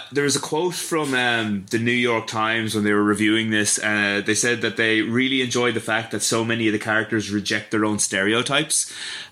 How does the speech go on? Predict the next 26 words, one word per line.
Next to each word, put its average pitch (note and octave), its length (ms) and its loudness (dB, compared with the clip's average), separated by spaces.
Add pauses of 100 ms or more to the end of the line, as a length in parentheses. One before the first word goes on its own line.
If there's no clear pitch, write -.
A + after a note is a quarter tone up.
um, G#2 840 0
which - 440 -2
obviously A#2 360 0
is G#2 140 2
true A2+ 260 2
for A2 120 -2
a G#2+ 40 2
lot G#2+ 160 0
of G2 40 -6
people, G#2+ 340 0
particularly G#2+ 440 0
Vimes. G#2 540 0
But A2 180 0
with A#2+ 140 0
Madam, B2+ 500 0
I A2 100 0
think G#2+ 180 -2
it G#2 60 -4
stands G#2+ 320 0
out G#2 120 2
particularly G#2 480 0
well G#2 340 2
because A2 640 0 (340)
she's C#3+ 720 0
like, A#2 360 0
um, G#2 840 0